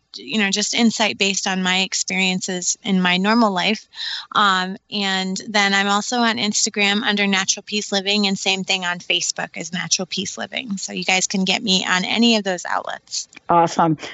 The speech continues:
Speaker 2: Let's take a short break, Mister Benny. For those of you out there, you're listening to us on Transformation Talk Radio. I'm Doctor Pat. If you want to find out more about us,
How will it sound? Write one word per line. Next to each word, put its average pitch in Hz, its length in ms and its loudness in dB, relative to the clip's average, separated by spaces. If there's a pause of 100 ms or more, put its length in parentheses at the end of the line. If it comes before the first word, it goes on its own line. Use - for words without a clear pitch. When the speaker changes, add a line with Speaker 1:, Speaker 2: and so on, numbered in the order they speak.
(120)
Speaker 2:
Let's 233 200 6
take 247 200 2
a 220 60 6
short 208 300 2
break, 208 320 0
Mister 202 300 -2
Benny. 202 380 4
For 226 180 4
those 226 300 6
of 202 80 -2
you 208 160 4
out 190 240 2
there, 247 260 4 (300)
you're 247 220 8
listening 196 520 -2
to 185 160 -2
us 180 220 4
on 170 180 -2
Transformation 175 840 -4
Talk - 320 0
Radio. 240 600 6
I'm 175 200 0
Doctor 165 320 0
Pat. 147 360 -2
If - 160 -14
you 220 100 -2
want 214 160 -2
to - 60 -6
find 202 220 0
out 180 200 4
more 180 160 -4
about 165 300 2
us, 226 220 4